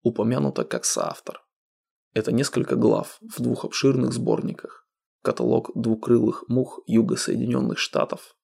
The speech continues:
и «Каталог двукрылых восточных регионов». В общей сложности главы, авторами которых являются супруги Александр, составляют пятьсот страниц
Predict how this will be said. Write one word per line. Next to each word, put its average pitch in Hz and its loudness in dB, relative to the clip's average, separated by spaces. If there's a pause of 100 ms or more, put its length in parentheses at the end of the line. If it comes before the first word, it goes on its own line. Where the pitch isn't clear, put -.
(200)
и 107 2
«Каталог 135 0
двукрылых 131 0
восточных - -4
регионов». 104 -4 (840)
В 147 0
общей - 2
сложности - 0
главы, 76 0 (180)
авторами - -2
которых - 0
являются - -2
супруги 110 0
Александр, - -6 (460)
составляют - -4
пятьсот - -4
страниц - -4